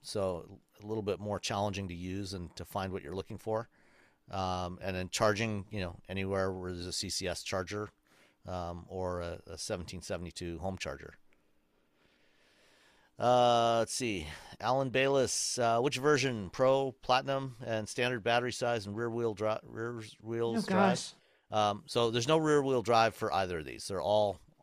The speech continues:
Speaker 1: four wheel drive. They all come standard with all wheel drive or four wheel drive.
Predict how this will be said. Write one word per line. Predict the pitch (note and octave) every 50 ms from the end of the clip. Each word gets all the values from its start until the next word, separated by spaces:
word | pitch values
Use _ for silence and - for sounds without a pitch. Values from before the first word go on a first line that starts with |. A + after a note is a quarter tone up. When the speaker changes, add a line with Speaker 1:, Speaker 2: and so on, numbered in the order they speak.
| _ _ _
Speaker 1:
four | _ _ - G#2+ G2 F#2+
wheel | F#2+ F#2 F2
drive. | E2 F2 D2 C#2+ D2 C2+ - - _ - _
They | F2 F2
all | F2 F2 -
come | - - F2+ E2+ D#2+
standard | - - - F2 E2+ E2 E2+
with | D#2+ D#2
all | D#2+ D2+ D2+ D#2
wheel | D2 B1+
drive | B1+ - A1+ G#1+ A1 - _ _ _ _ _
or | G2
four | - - E2 D#2+ D#2
wheel | D2 C#2 C#2
drive. | - - B1+ A#1+